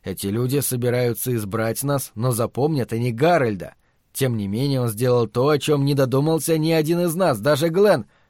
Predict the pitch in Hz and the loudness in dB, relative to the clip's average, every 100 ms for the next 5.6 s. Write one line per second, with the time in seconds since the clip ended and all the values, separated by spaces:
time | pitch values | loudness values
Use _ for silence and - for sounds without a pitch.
0 | _ _ 104 110 107 135 175 202 208 208 | _ _ -10 -6 -2 -2 0 2 2 2
1 | 220 220 - 208 139 - _ _ _ _ | 2 0 2 2 2 -2 _ _ _ _
2 | 104 107 117 117 101 - 185 - 117 120 | -8 -4 -4 -4 -6 -6 -6 -6 -2 -2
3 | 120 - - 175 135 139 135 139 139 - | -2 -6 -4 -2 2 0 2 0 0 -2
4 | 185 151 104 - _ _ _ - 110 131 | 2 2 2 -6 _ _ _ -6 -2 -2
5 | 107 117 156 190 139 - | -2 -2 0 0 0 -2